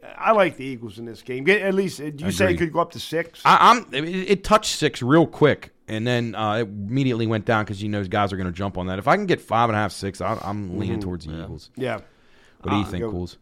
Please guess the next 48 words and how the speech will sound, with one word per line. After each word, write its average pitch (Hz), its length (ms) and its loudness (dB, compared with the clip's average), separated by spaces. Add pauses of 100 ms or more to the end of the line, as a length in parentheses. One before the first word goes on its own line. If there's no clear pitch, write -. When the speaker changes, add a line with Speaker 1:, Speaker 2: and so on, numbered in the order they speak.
Speaker 3:
I 147 160 -2
think 139 260 -8
Cowboys 117 480 -2
will 107 100 -10
cover. 127 480 -4 (380)
Uh, 107 220 -8
Speaker 2:
Okay. 98 200 -6 (120)
Speaker 3:
I 196 100 -2
just, 240 320 -8
I, 139 140 -10 (240)
they're 160 260 -6
gonna 226 60 -4
have 214 100 -4
to 160 60 -14
change 165 320 -6
their 123 100 -4
whole 139 320 -2
offense 110 320 -8
with 104 120 -12 (440)
Minshew 113 400 -8
stepping 113 240 -4
Speaker 2:
Yeah, 151 100 2
Speaker 3:
in. 156 60 0
Speaker 2:
no, 156 60 2 (100)
Speaker 3:
I 110 100 4
mean, 143 80 2
Speaker 2:
I 139 40 2
Speaker 3:
I - 20 2
Speaker 2:
agree. 123 80 0
Speaker 3:
think 214 140 2
he's 196 160 -2
a 147 40 -2
good 139 200 -2
quarterback. 110 540 -4
I 135 120 -6
think 180 140 -6
Speaker 2:
Yeah. 117 60 -6
Speaker 3:
he - 0 -
could 113 100 -10
start 139 280 -8
on 101 140 -10
some 101 160 -16
teams, 101 220 -18
but 120 100 -6
that's 165 180 -4
just 143 240 -6
a 113 60 -14
quick 127 280 -6